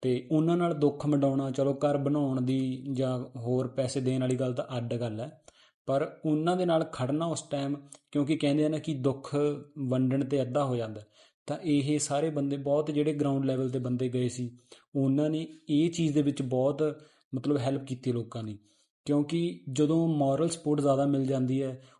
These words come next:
ਉਦੋਂ ਬੰਦਾ <clears throat> ਡਿੱਗਦਾ ਨਹੀਂ, ਜੇ ਡਿੱਗਿਆ ਵੀ ਹੁੰਦਾ ਤਾਂ ਉੱਠ ਖੜਦਾ। ਜਦੋਂ ਕੋਈ ਇਹਨਾਂ ਹੱਥ ਫਾ-, ਫੜ ਕੇ ਉਠਾਉਂਦਾ ਨਾ, ਤਾਂ ਉਦੋਂ ਜ਼ਿੰਦਗੀ ਨਾਲ ਲੜਨ ਦਾ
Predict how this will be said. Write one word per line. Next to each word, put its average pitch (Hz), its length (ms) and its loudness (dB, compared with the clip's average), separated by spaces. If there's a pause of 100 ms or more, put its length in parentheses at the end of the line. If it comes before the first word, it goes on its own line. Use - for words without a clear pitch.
ਉਦੋਂ 139 300 2
ਬੰਦਾ 139 580 2 (120)
<clears throat> 147 240 0
ਡਿੱਗਦਾ 135 420 4
ਨਹੀਂ, 127 140 2
ਜੇ 131 80 4
ਡਿੱਗਿਆ 127 340 2
ਵੀ 156 100 0
ਹੁੰਦਾ 135 280 -2
ਤਾਂ 127 120 -2
ਉੱਠ 135 220 -2
ਖੜਦਾ। 113 360 -6
ਜਦੋਂ 120 280 0
ਕੋਈ 131 320 0 (340)
ਇਹਨਾਂ 127 140 -4
ਹੱਥ 131 240 -4
ਫਾ-, 123 380 -2
ਫੜ 123 140 -2
ਕੇ 120 140 -4
ਉਠਾਉਂਦਾ 120 320 -4
ਨਾ, 147 120 -4 (460)
ਤਾਂ 117 420 -6
ਉਦੋਂ 143 680 0
ਜ਼ਿੰਦਗੀ 143 380 2
ਨਾਲ 151 180 2
ਲੜਨ 131 340 0
ਦਾ 127 320 -6